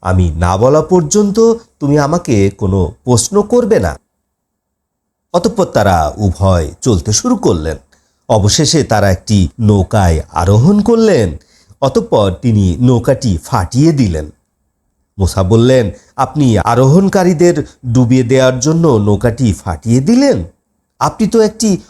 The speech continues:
অন্যায় কাজ করে ফেললেন।" খিজির বললেন,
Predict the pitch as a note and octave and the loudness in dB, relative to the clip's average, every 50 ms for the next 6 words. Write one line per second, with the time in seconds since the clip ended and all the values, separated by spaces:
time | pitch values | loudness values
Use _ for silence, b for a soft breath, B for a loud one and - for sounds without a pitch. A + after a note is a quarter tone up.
0 | B B - B2+ A#2+ A#2 A2 G#2+ G#2 C3+ E3+ G#3 A3 A3 - C3 C3 C3+ - - | B B -2 0 0 0 0 0 2 2 2 2 0 -2 -4 -4 -4 -4 -6 -4
1 | - B3+ B3+ B3+ - - D4+ D4 C4+ G#3+ A2+ F#2 C#2+ C2+ C2+ - _ _ _ _ | -2 -2 -2 -2 -2 -2 -2 0 0 0 0 -2 -4 -8 -14 -18 _ _ _ _
2 | _ _ _ _ _ _ _ _ _ _ _ _ _ _ _ _ _ _ _ _ | _ _ _ _ _ _ _ _ _ _ _ _ _ _ _ _ _ _ _ _
3 | _ - - C3+ G#2 A#2 B2+ A#2 G2+ G#2 A2+ A2+ A#2 A#2 A2+ A2 G#2+ G2 F2 | _ -4 -2 0 2 2 2 2 2 2 2 2 4 4 2 2 2 0 -2